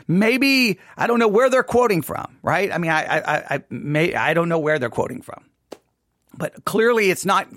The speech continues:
it's not, it's not carried over to one English translation on earth.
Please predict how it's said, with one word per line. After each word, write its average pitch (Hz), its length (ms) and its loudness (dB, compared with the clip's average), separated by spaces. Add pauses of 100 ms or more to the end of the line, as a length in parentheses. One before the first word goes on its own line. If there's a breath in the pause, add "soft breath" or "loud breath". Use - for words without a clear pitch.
(100)
it's 170 220 -8
not, 196 300 0 (960 loud breath)
it's 180 240 -4
not 202 200 0
carried 208 320 2
over 196 220 0
to 185 120 -8
one 185 380 0
English 190 400 0
translation 180 720 0
on 156 240 0
earth. 196 220 0